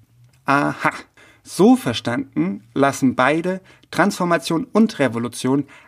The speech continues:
einige Fragen für uns offen. Wie können nicht kapitalistische Alternativen jemals eine solche Bedeutung und vor allem Vernetzung erlangen, um wirklich das kapitalistische Wirtschaftssystem ersetzen zu können?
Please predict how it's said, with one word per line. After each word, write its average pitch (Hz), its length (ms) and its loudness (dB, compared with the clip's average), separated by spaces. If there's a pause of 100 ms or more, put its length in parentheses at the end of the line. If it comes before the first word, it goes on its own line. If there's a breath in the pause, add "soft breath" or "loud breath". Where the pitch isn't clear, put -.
einige 139 380 4
Fragen 120 420 -6
für 127 180 -6
uns 127 260 -4
offen. 113 320 -10 (380)
Wie 196 340 2
können 147 480 4
nicht 160 340 -2
kapitalistische 151 840 -2
Alternativen 135 840 0
jemals 147 500 2
eine 139 220 2
solche 139 320 2
Bedeutung 139 560 0
und 131 180 2
vor - 220 -4
allem 123 240 0
Vernetzung 151 580 0
erlangen, 113 560 -4
um 127 240 4
wirklich 147 380 2
das 127 180 -4
kapitalistische 127 840 -2
Wirtschaftssystem 120 880 -4
ersetzen - 420 0
zu - 140 -8
können? 110 320 -6